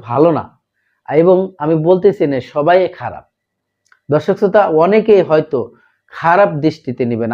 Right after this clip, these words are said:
আমি আসলে, আ, যাদের ভালো, সেই ভালোটার জন্য বলতেছি, আর যারা কিছু মানে দুষ্কৃষ্ট লোক আছে, যাদের একজনের জন্য দশ জনের বদনাম হয়, এই ধরনের ঘটনা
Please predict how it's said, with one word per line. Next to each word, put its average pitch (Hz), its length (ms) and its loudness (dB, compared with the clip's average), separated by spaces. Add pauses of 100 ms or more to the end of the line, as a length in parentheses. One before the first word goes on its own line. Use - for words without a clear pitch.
আমি 151 140 -2
আসলে, 165 320 0 (520)
আ, 139 80 0 (240)
যাদের 143 300 0 (180)
ভালো, 135 340 2 (320)
সেই 147 140 -4 (140)
ভালোটার 170 500 0 (380)
জন্য 131 160 0 (140)
বলতেছি, 151 340 -2
আর 156 160 2
যারা 139 260 2 (400)
কিছু 190 220 -2 (920)
মানে 131 200 0 (160)
দুষ্কৃষ্ট 190 600 0 (160)
লোক 151 160 2
আছে, 107 300 -8 (640)
যাদের 127 300 2 (220)
একজনের 175 480 0
জন্য 131 180 0 (480)
দশ 127 280 0
জনের 147 300 0
বদনাম 117 380 -4
হয়, 92 220 -18 (360)
এই 143 100 0
ধরনের 175 420 0
ঘটনা 147 420 -2